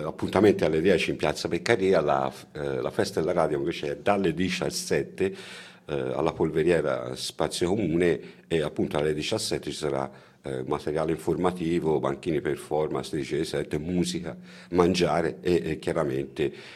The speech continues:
eh, oltre a essere un benefit, eh, perché di quello ne abbiamo sempre bisogno come radio,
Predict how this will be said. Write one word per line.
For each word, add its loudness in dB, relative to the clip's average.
eh, -8
oltre 2
a 2
essere 0
un -2
benefit, -2
eh, -8
perché -8
di -6
quello 0
ne -2
abbiamo -2
sempre -8
bisogno 2
come -4
radio, 0